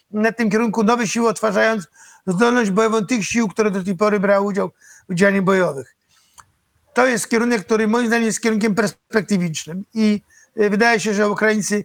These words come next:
na tym kierunku mają szansę na powodzenie, ale poczekają, ale czekają i poczekajmy na rozwój sytuacji w rejonie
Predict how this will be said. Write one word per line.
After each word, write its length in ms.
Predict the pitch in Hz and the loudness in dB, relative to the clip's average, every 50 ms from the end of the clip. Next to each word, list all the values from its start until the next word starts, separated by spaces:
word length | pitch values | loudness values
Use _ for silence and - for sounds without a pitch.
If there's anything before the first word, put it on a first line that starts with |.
| _ _ _ _ _ - - - | _ _ _ _ _ -20 -10 -6
na 80 | - 220 | -4 -2
tym 160 | 180 240 214 | 0 2 2
kierunku 360 | 165 214 214 226 202 - 226 | 2 2 2 0 0 0 2
mają 180 | 214 214 214 185 | 2 2 2 0
szansę 280 | 156 220 214 196 202 | 0 0 0 0 0
na 80 | 214 208 | 0 0
powodzenie, 540 | 180 214 190 202 175 214 226 220 214 202 202 _ - - - - - | 0 0 0 0 0 0 0 2 0 -2 -2 _ -16 -20 -20 -10 -2
ale 180 | - 208 220 220 | 2 2 2 2
poczekają, 600 | 180 226 175 233 208 254 254 247 247 240 233 233 - | 2 -2 -4 -2 0 2 2 2 2 2 0 0 0
ale 200 | 220 226 214 196 | 0 0 0 -2
czekają 420 | - 214 - 233 240 247 254 247 | -4 -4 0 0 2 2 2 0
i 40 | 226 | -2
poczekajmy 540 | 175 208 - 220 - 233 233 233 226 226 214 | -2 -4 -4 -2 0 0 2 2 2 0 0
na 120 | 208 214 | 0 0
rozwój 200 | 202 208 220 214 | 0 -2 -2 -4
sytuacji 500 | 170 202 208 - 226 220 220 180 196 202 | -6 -6 -4 -2 0 0 0 -2 -4 -4
w 40 | 190 | -2
rejonie 380 | 185 202 208 196 196 196 185 | -2 0 0 0 0 -2 -4